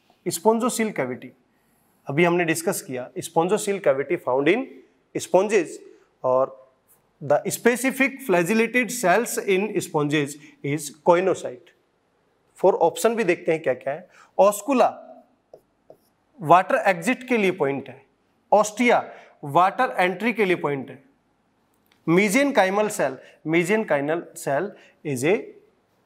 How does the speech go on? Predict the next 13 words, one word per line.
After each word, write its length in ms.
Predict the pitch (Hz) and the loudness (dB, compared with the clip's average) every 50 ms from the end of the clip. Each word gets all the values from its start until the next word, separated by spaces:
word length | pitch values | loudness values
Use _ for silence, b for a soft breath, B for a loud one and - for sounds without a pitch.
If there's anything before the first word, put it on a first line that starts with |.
| _ _ _ _ _ _ _ _ _ _ _ _ _ _ _ _ _ _ _ _ _ _ _ _ _ _ | _ _ _ _ _ _ _ _ _ _ _ _ _ _ _ _ _ _ _ _ _ _ _ _ _ _
multi 380 | 147 160 190 220 233 - 294 262 180 165 | 6 6 6 6 4 0 -4 0 0 0
differentiated 680 | 156 - - 170 165 160 160 - 165 - - 139 131 - | -2 2 0 0 0 0 0 -4 -4 -2 -2 -4 -4 -4
cell, 280 | - - 127 143 202 - - _ _ _ _ _ _ _ _ _ _ - | -6 -4 -4 -4 -6 -10 -16 _ _ _ _ _ _ _ _ _ _ -8
it 180 | 156 123 - 143 139 | -8 -4 -2 0 0
means 260 | 147 180 190 185 - - - _ _ _ _ _ _ _ _ _ _ _ _ _ _ _ _ _ _ - | 0 0 -2 -6 -8 -12 -16 _ _ _ _ _ _ _ _ _ _ _ _ _ _ _ _ _ _ 2
oscula, 840 | 147 147 160 - - - - 175 151 135 131 135 156 185 196 196 | 2 2 2 2 -2 -4 -2 0 2 2 2 2 2 0 -2 -6
mesenchymal 680 | 180 147 143 147 143 196 202 - 151 135 131 135 135 127 - | -6 -6 -4 -2 -2 -2 0 0 0 0 0 -2 -4 -4 -4
cell 200 | - 135 147 170 - | -4 -4 -4 -4 -4
and 100 | 147 139 131 127 | -4 -4 -4 -4
ostia, 400 | 117 - - - 170 143 123 120 B B B B B _ _ _ _ _ _ _ _ _ _ _ | -6 -6 -4 -2 0 0 0 -2 B B B B B _ _ _ _ _ _ _ _ _ _ _
ये 140 | - 151 185 196 - - - | 0 0 0 0 0 -2 0
कोई 160 | 202 202 233 | 2 2 2
भी 120 | 233 202 | 0 -4